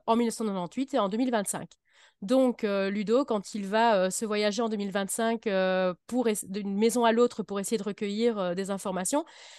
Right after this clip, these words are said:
les gens n'ont pas déménagé, par exemple. Il y a certaines choses où, euh, on va rester focalisé sur la ligne Ludo et Mélanie et leurs conséquences,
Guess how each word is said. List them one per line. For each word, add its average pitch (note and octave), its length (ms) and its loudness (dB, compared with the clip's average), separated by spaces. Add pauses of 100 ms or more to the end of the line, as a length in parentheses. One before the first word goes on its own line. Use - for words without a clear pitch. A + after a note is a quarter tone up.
(120)
les A3 100 4
gens C#4 120 6
n'ont C#4 100 6
pas B3 140 4
déménagé, G3 580 -2
par G3+ 140 -4
exemple. E3+ 400 -8
Il G#3+ 80 -4
y - 20 0
a G3+ 60 -2
certaines C4 340 0
choses B3+ 500 0
où, B3+ 360 2
euh, G3 260 4
on G3+ 100 -6
va G3+ 120 -2
rester A#3+ 280 -2
focalisé A3+ 500 -2
sur A#3+ 180 -2
la G#3 120 2
ligne A#3 300 2
Ludo G#3+ 360 0
et A#3 100 6
Mélanie G#3 400 0
et G#3 40 2
leurs F#3 180 -6
conséquences, B3 580 -4